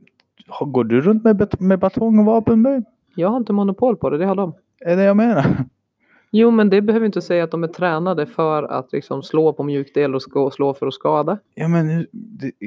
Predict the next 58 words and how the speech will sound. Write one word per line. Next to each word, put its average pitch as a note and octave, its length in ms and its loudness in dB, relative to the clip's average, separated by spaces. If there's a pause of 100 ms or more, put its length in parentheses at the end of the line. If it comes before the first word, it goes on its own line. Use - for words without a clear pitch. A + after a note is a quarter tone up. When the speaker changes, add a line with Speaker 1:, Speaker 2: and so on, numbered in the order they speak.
(100)
Speaker 1:
vad D#3+ 160 0
jag D3+ 80 2
menar C#3 200 2
är A2+ 60 0
att A2+ 60 -10
det C3 80 0
är B2+ 40 4
lite D#3 400 -2
mer B2+ 140 4
komplext A2+ 600 -4
än A2+ 100 -4
att A2 140 -2
du A2 60 -6
bara A#2 260 0
ska A#2 160 -4
automat-, G#2+ 560 -2
automatiskt A2 760 -2
respektera - 520 -4
polis. A2 560 -6
Det - 80 2
är A2 60 2
det G#2 180 -2
du A2+ 180 -2
och B2+ 140 4
jag D3 180 4
har A2+ 60 -2
växt G2+ 280 -6
upp - 180 -6
med. G2 180 -8
Men A2+ 180 0
varför D3 220 -2
ska D3 200 -2
du D3 140 -4
ve-, C#3+ 320 0
respektera C#3 440 -2
polis C3 400 0
när A#2 140 2
det G#2+ 200 -2
enda B2+ 240 2
du A#2 120 -2
ser A2+ 440 -4
i A2+ 160 -4
orten G#2+ 600 -4
av A2 180 -2
dem A2+ 240 2
du G#2+ 100 -2
känner A2+ 340 0
och G2+ 80 -2
din A2+ 140 0
kultur G#2+ 460 -2
är - 80 -6
att - 180 -20
det - 140 -12
är F#2 40 -10
polis C#3+ 280 -2
som C#3 160 -6
kommer B2 340 2
och, G#2 80 -2